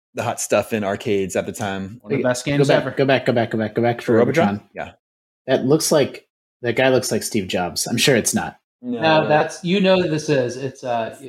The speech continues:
Speaker 1: Well, it's the
Speaker 2: you
Speaker 1: guy that
Speaker 2: worked on
Speaker 1: designed
Speaker 2: a million
Speaker 1: Robotron, right?
Speaker 2: games.
Speaker 1: Yeah.
Speaker 3: Oh,
Speaker 2: Yeah,
Speaker 3: my
Speaker 2: yeah.
Speaker 3: God.
Speaker 1: I'm trying to find
Speaker 2: Uh,
Speaker 1: his name.
Speaker 2: Dylan, what was his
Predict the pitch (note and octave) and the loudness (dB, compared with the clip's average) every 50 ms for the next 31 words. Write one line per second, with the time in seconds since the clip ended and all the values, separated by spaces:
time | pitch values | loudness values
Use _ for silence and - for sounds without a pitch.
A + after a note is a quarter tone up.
0 | - - A#2 G#2 G#2 G2 G2 G2 G2 A2 A#2+ A#2+ A2+ G#2+ F#2 F#2+ A2 - A#2 G#2 | -14 -8 -6 -4 -4 -4 -4 -4 -2 0 0 2 2 0 -2 -2 0 2 2 4
1 | G2 G2 G2 G#2 A#2 B2 A2 G2 - F#2 F2+ F2 F2+ G2 G#2+ A2+ - - - _ | 2 2 2 2 2 2 2 0 0 -2 -2 -2 -2 -4 -6 -8 -12 -16 -20 _
2 | _ _ _ _ _ _ - F2+ D2 D2 - - - _ _ - G#2 F#2+ - C#3+ | _ _ _ _ _ _ -14 -12 -12 -12 -12 -16 -20 _ _ -8 -6 -2 0 0
3 | C#3+ C3+ C3 A#2+ G#2+ A2 A2 - B2 - D#3 D#3+ D3+ C#3+ - C#3+ C3+ B2 A2 G#2+ | 0 2 0 -2 -2 -4 -8 -12 -14 -12 -10 -10 -10 -8 -6 -4 -2 -2 -2 -2
4 | G#2+ A2 C3 C3+ C3 B2+ A2 G#2+ A#2+ B2+ - - _ _ C#3 C#3+ - - A#3 A3+ | -2 -2 0 0 0 0 0 -2 -6 -8 -12 -16 _ _ -18 -18 -16 -16 -16 -18
5 | - _ | -20 _